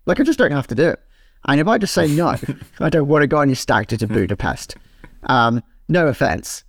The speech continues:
Speaker 1: I like you, but I don't want to be forced to drink, uh, some vodka out of a shoe.
Speaker 2: Mm.
Speaker 1: Um, and then you just don't have to go. And no one,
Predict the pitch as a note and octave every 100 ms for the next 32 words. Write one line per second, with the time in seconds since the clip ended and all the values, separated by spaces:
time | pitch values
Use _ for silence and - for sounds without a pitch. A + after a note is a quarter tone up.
0 | - - A#2 A#2+ C3+ - - D#2+ - -
1 | - - - - A2+ G2 G2+ G2 - -
2 | A#2 G#2 - G#2+ G#2+ - - A2 F#2 G2
3 | - _ _ - G#2 - A2+ G#2 - -
4 | A#2+ E2+ D2+ - - F#2 G2 G#2 - -
5 | - G#2 G#2 G#2+ - _ - - A#2+ -
6 | A#2 E2 F2+ - - B2+ - F#2 F2 -
7 | _ - A#2+ A#2 A#2 A#2 - _ - -
8 | C#3+ D#3 E3+ - - F#3 C#3 - - D#3+
9 | B3 - - - - E3 C4 F4